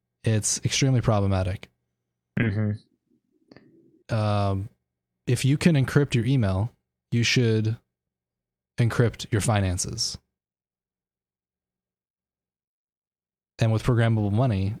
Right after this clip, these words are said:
Speaker 1: you can do that in a way. You can, at least on Ethereum, since, uh, it's not,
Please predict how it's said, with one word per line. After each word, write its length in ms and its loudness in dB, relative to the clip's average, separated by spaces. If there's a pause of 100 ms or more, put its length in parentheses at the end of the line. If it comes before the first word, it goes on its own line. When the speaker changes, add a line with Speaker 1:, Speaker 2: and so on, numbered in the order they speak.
Speaker 1:
you 100 0
can 140 -4
do 140 0
that 220 -8 (720)
in 80 0
a 60 -2
way. 280 -4 (480)
You 140 -2
can, 400 0 (300)
at 100 0
least 200 2
on 120 2
Ethereum, 480 2
since, 400 -4 (200)
uh, 400 -4
it's 180 -4
not, 340 0